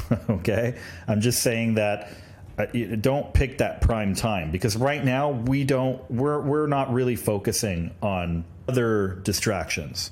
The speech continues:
If you just have difficulty with distractions, maybe start walking in the driveway. That's your, that's your five-minute interval system that you're gonna be doing here. Red light, green light in the driveway.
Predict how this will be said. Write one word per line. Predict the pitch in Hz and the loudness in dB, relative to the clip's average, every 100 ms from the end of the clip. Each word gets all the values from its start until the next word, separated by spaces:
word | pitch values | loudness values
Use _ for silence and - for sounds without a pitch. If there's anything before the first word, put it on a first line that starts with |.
| 127 | -4
If | 107 | -2
you | 117 131 139 139 | 0 2 2 2
just | 120 123 120 - - - - - - - | 0 0 0 -2 -4 -12 -18 -20 -20 -6
have | - 117 107 | -2 0 2
difficulty | 127 131 120 107 92 92 85 | 0 0 0 0 0 0 0
with | 82 92 | 0 0
distractions, | 85 - - 104 95 - 76 69 - - - - - | 0 -2 0 -2 -2 -4 -4 -6 -8 -10 -16 -14 -2
maybe | 98 101 110 | 0 2 0
start | 110 - 113 117 | 0 0 0 0
walking | 117 104 113 131 120 | 0 0 0 0 0
in | 117 | 0
the | |
driveway. | 104 104 113 127 104 87 76 65 - - - - - | 0 0 0 -2 -2 -2 -2 -6 -12 -18 -20 -16 -4
That's | 92 98 98 - | 0 0 0 0
your, | 107 107 107 107 - | 2 2 0 -2 -2
that's | 101 101 - | -2 0 0
your | 110 107 | 0 0
five-minute | 104 - 110 110 110 110 107 | -2 0 0 0 0 0 0
interval | 113 107 113 92 87 80 - - - - | 0 0 0 0 0 -2 -8 -20 -20 -18
system | - - 101 - 87 | -6 0 0 0 0
that | 87 101 | 0 -2
you're | 92 | 0
gonna | 95 | 0
be | 90 | 0
doing | 85 90 85 | 0 -2 0
here. | 78 73 | -2 -2
Red | 90 98 | 0 0
light, | 104 95 | 0 0
green | 104 104 | 0 0
light | 98 98 | 0 0
in | 98 | 0
the | 98 | 2
driveway. | 92 80 78 76 - | 0 -2 -2 -6 -6